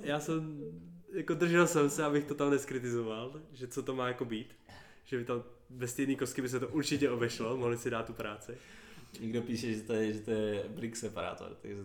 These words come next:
Speaker 2: takže
Speaker 1: Jo.
Speaker 2: jako, že ten by tam nemuseli dávat.
Speaker 1: Jasně. Ne, je to, je to krása a upřímně ta cena mě ani neuráží, jako přijde mi úplně v pohodě.
Speaker 2: Jako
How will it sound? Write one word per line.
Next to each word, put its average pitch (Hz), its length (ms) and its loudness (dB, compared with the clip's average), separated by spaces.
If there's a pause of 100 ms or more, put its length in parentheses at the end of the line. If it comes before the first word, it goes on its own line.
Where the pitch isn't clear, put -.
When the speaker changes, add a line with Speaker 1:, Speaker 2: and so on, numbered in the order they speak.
Speaker 2:
takže 101 260 -6
Speaker 1:
Jo. 120 200 2
Speaker 2:
jako, 107 400 -8 (140)
že 110 80 -8
ten 107 160 -6
by 101 100 -8
tam - 180 -10
nemuseli 110 360 -14
dávat. - 400 -14 (100)
Speaker 1:
Jasně. 113 280 -10 (440)
Ne, 107 180 -4
je 107 240 -6
to, 120 200 -6
je 123 100 -10
to 139 120 -2
krása 113 480 -4
a 127 460 -4 (320)
upřímně 151 340 -4
ta 175 120 -2
cena 175 260 -2
mě 175 200 0
ani 175 140 -2
neuráží, 151 500 -2
jako 123 220 -4
přijde 139 260 -4
mi 147 100 0
úplně 156 240 -4
v 156 60 -8
pohodě. 147 300 -2
Speaker 2:
Jako 107 40 -2